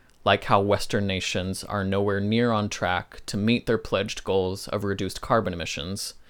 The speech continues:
and even those goals are not enough to prevent catastrophe, or how the U S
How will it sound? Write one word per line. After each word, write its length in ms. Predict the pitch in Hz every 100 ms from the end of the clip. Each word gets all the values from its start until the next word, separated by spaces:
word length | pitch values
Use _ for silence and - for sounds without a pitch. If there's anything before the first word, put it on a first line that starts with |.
| - - -
and 200 | 104 107
even 240 | 98 95
those 260 | 101 107 -
goals 380 | 92 92 92
are 160 | - 95
not 220 | 90 87
enough 420 | 90 76 - - - -
to 120 | -
prevent 460 | 110 87 78 - -
catastrophe, 760 | 107 - - - - - 117 - _ _ _ - - - - -
or 500 | 123 135 120 113 120
how 120 | 120
the 120 | 107
U 200 | 104 104
S 320 | 98 101 -